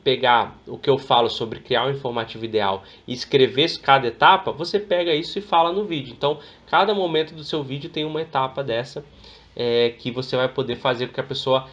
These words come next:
é, tenha ali uma leitura agradável ou veja um vídeo legal e ela se interesse cada vez mais pelo seu conteúdo. Mas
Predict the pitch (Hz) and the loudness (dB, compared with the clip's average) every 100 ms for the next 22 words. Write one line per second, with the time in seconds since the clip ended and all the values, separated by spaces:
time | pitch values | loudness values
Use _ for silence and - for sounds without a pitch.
0 | - - - 120 120 120 - _ _ - | -20 -20 -4 4 4 4 -8 _ _ 2
1 | 165 220 240 233 151 160 147 147 170 165 | 6 6 6 4 6 4 4 0 0 0
2 | 156 147 151 151 139 117 120 143 151 147 | -2 -2 0 2 0 0 4 6 8 6
3 | 127 131 135 135 131 143 165 156 131 135 | 4 2 4 4 4 0 0 -4 -4 -4
4 | 135 120 113 120 139 139 143 - - 123 | -2 -2 0 2 4 2 0 -4 -6 0
5 | 135 135 160 165 156 147 147 139 135 135 | 0 0 -4 2 4 4 2 -2 0 0
6 | 151 135 127 127 - 135 135 139 - 170 | -4 -2 -4 -4 -8 -8 -4 -6 -4 -2
7 | 170 117 107 170 180 | 0 0 4 2 2